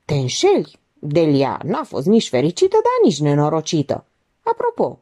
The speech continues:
ce mai știi de ea?" Își aprinde un camel și trage fumul cu voluptate.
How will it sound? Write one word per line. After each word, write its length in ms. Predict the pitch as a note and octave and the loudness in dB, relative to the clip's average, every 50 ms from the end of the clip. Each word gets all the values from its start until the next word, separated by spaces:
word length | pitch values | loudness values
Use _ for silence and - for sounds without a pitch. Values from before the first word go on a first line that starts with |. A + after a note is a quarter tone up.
| _ _ _ | _ _ _
ce 260 | _ - - - B3 | _ -12 -8 -4 -2
mai 140 | D#4 F#4 G4+ G4 | 0 0 0 0
știi 260 | - - - F4+ F4 | -2 -2 0 0 2
de 80 | D#4 D4 | 2 2
ea?" 340 | C#4+ C4+ B3+ G#3+ F3+ - _ _ _ _ _ _ _ _ _ _ _ _ - | 2 2 2 0 -2 -8 _ _ _ _ _ _ _ _ _ _ _ _ -6
Își 180 | C4+ C4 - | -6 -4 -4
aprinde 380 | E4 D#4+ - - A4+ G4 A#3+ D3 | -4 -4 0 0 2 2 2 0
un 160 | G2 B2 C3 | 0 -2 -6
camel 460 | D3 - F#3+ F#3+ G#3 C4+ E4+ G#4 A4 | -6 -6 -6 -4 -2 0 2 2 2
și 180 | G4 - - C#4 | 2 0 -4 -6
trage 280 | - B3 A#3 G#3+ F3+ F3+ | -4 -2 -4 0 -2 -2
fumul 380 | - - D#3+ D#3 D3+ D3 C#3+ | -4 -2 -4 0 0 0 0
cu 100 | - - | 0 -2
voluptate. 800 | C#3 C#3+ D3+ D#3 F3 F#3+ F#3+ - C4+ B3+ A#3+ - - - - _ | -4 -2 0 0 0 0 -2 -2 -4 -2 -2 -2 -4 -6 -6 _